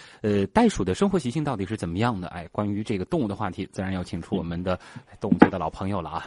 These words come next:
来自上海自然博物馆的何兴博士一起来聊一聊。何博士你好。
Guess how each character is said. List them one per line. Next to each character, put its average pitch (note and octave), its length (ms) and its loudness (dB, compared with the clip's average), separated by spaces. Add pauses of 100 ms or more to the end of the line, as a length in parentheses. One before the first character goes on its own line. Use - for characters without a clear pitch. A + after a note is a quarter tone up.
(100)
来 F2+ 100 -4
自 G2 160 -2
上 G2+ 140 -4
海 G2 100 -4
自 F#2+ 100 -4
然 C#3 120 2
博 C3 100 4
物 D3 80 6
馆 B2+ 140 6
的 A#2+ 120 0
何 - 200 -4
兴 G#2 160 -2
博 F#2 120 0
士 A#2 200 0
一 G2+ 100 -4
起 - 160 -8
来 E2 100 -4
聊 E2+ 160 -4
一 E2 60 -6
聊。 D#2 180 -8 (380)
何 D3+ 80 2
博 D#3+ 100 6
士 D#3+ 120 2
你 D#3 80 2
好。 C3 360 2